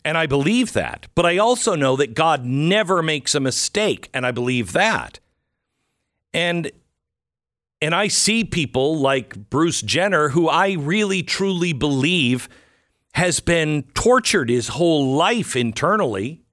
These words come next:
He didn't want that. He didn't want it. I know people who are gay who would never wanted to be. Now, it's not like now it's the popular thing. It wasn't. They didn't want it.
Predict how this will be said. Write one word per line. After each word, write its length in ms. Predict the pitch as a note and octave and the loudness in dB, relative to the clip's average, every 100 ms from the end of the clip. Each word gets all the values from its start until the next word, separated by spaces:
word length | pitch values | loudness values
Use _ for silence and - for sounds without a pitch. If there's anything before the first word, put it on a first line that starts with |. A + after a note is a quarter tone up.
| _ _ _ _ | _ _ _ _
He 200 | - A#3 | -2 2
didn't 260 | C4+ B3+ D3+ | 2 2 2
want 320 | A#2 A#2+ A2+ | 0 -2 -4
that. 460 | A#2+ C#3+ G#3+ A3+ - _ _ _ _ _ _ | -4 -2 -6 -10 -18 _ _ _ _ _ _
He 100 | G3 | -4
didn't 460 | G3 - A#3+ A3+ A3+ | -4 2 4 4 4
want 440 | G#3 A3+ B3 C4 | 2 4 4 2
it. 300 | D3 D#2+ - - _ _ _ _ _ _ _ _ - | -2 -8 -12 -20 _ _ _ _ _ _ _ _ -2
I 100 | A3 | 2
know 180 | A#3 C4 | 4 4
people 340 | G3+ D#3 D3+ | 2 2 2
who 160 | C#3 D3 | 2 4
are 160 | C3 | 2
gay 320 | A2 F3 D3+ | 0 0 0
who 140 | B2 E3+ | -2 -4
would 400 | C3 B2 E3+ G#3+ | -6 -8 -6 -2
never 480 | A#3+ B3 D4 D4+ B3+ | -2 0 -2 0 0
wanted 880 | F#3 E3 F#3 A3+ B3 - C3 G2 F#2 | 0 0 2 2 0 0 -2 -2 -6
to 120 | A#2+ | -4
be. 220 | A2+ A2+ | -6 -2
Now, 260 | D#3+ G#3 F3 - - | 0 0 -4 -10 -4
it's 140 | F3 | 0
not 160 | C4 B3 | 0 2
like 180 | F3 B2+ | 0 0
now 260 | F#3 B2+ | 0 0
it's 240 | - D#3 - | -2 -4 -2
the 80 | A2+ | 0
popular 540 | C#3+ B2 - G#2 G2 | 0 -2 0 0 0
thing. 400 | - G#3 C#3 C#3 - _ | 0 0 0 -4 -14 _
It 140 | - A#3 | -2 0
wasn't. 580 | A3 C4 C#4 A3+ G#2 - _ _ _ | 4 4 2 -2 -4 -12 _ _ _
They 80 | F#3+ | -2
didn't 160 | A#3+ A#3+ | 2 4
want 220 | B3+ C4+ | 4 4
it. 240 | F3 - | 0 -6